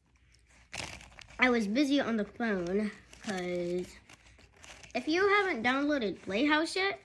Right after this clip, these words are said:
you should. There's a lot of tons of stuff you can do. Delicioso. You can, uh, post stuff,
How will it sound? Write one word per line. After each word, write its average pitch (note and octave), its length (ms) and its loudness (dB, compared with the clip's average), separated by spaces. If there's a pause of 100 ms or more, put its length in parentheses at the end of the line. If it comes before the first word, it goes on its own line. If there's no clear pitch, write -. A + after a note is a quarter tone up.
(120)
you E4 220 0
should. F4+ 380 0 (360)
There's D4+ 200 0
a E4+ 80 2
lot D#4 180 4
of E4+ 220 2
tons C#4+ 260 2
of C4+ 140 0
stuff C#4 320 0
you A3 80 -4
can G3 180 0
do. F3+ 240 -4 (2250)
Delicioso. D4 960 2 (2000)
You B3+ 160 0
can, A#3+ 280 0
uh, G3+ 540 0 (260)
post C#4 320 -2
stuff, C4+ 480 2